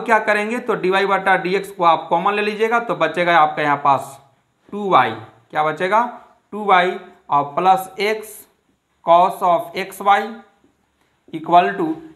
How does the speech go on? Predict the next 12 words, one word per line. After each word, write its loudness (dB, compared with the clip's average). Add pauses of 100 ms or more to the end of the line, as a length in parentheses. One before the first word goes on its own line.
(120)
यहाँ 2
मेरे -2
पास 2
क्या 0
हो 2
जाएगा, 0
तो -6 (100)
sec -6
square 2
x -10 (300)
minus 0
y 6